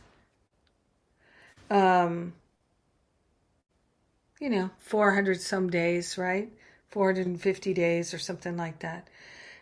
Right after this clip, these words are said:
And, uh, I've been doing my, uh, yoga class on the, um, um, Elevation Kriya for a year and a month.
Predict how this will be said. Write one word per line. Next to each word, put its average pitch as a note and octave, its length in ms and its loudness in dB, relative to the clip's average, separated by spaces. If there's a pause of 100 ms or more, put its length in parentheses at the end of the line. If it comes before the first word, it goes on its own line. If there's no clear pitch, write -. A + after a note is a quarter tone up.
(100)
And, G3+ 520 6
uh, F3+ 340 2
I've G3+ 240 6
been G#3+ 200 4
doing G#3 600 4
my, F#3 640 2 (120)
uh, F3+ 200 2
yoga A#3 500 6
class F3 800 0
on F3+ 360 -2
the, F3 320 0 (340)
um, F3 480 -4 (1300)
um, F3 600 4 (680)
Elevation A3 720 8
Kriya F3 720 4
for F3 880 2 (280)
a G3+ 40 0
year A3 280 8
and A3 80 4
a G#3 40 4
month. E3 480 -2